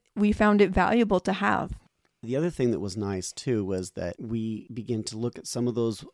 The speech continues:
Speaker 2: ones that maybe they're not in the kit, but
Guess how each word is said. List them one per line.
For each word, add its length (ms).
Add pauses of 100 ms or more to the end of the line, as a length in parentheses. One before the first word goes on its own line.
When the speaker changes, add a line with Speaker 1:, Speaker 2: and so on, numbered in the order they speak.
Speaker 2:
ones 320
that 120
maybe 300
they're 160
not 260
in 200
the 80
kit, 400
but 360